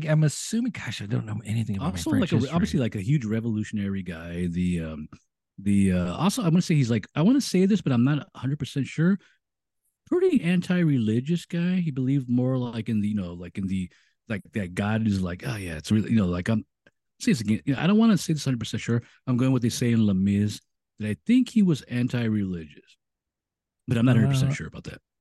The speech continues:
Speaker 1: So, a-, and I also s-, assume there's a coup d'etat that happens at some point in time because
Speaker 2: With
Speaker 1: I see
Speaker 2: him
Speaker 1: him
Speaker 2: or
Speaker 1: taking
Speaker 2: with, um,
Speaker 1: No, I
Speaker 2: with
Speaker 1: see
Speaker 2: him?
Speaker 1: him, I see him taking over the throne with the,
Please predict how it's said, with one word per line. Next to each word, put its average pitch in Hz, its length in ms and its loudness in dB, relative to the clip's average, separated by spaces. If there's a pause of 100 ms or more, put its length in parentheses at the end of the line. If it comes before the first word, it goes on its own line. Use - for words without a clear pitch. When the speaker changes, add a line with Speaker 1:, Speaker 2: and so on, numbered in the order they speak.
(320)
Speaker 1:
So, 190 120 0
a-, 165 60 0
and 156 340 0
I 147 100 4
also 202 360 4
s-, - 160 -2
assume 131 360 0
there's 110 160 0
a 104 60 -4
coup - 260 0
d'etat 139 560 -2 (220)
that 143 160 -6
happens 151 340 -2
at 156 100 -4
some 156 220 -4
point 160 200 -2
in 160 100 -4
time 160 480 -2
because 120 420 -2
Speaker 2:
With 117 140 2
Speaker 1:
I - 20 2
see 113 140 4
Speaker 2:
him 269 160 6
Speaker 1:
him - 20 4
Speaker 2:
or 262 40 6 (120)
Speaker 1:
taking 131 60 2
Speaker 2:
with, 123 220 0
um, 98 480 4
Speaker 1:
No, 131 200 4
I 110 60 4
Speaker 2:
with 151 80 2
Speaker 1:
see 202 100 -2
Speaker 2:
him? 160 200 4
Speaker 1:
him, 160 160 -4
I 143 120 -6
see 165 180 -4
him 156 220 0
taking 151 300 -2
over 131 120 -2
the 107 120 -2
throne 151 340 0
with 107 140 -2
the, 104 180 -6